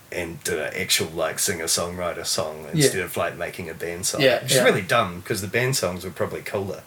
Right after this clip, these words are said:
Speaker 2: Yeah.
Speaker 1: Um, yeah, and then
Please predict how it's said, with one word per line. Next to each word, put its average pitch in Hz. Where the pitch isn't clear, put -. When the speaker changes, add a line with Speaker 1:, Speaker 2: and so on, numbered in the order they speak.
Speaker 2:
Yeah. 147
Speaker 1:
Um, 101
yeah, 131
and 156
then 165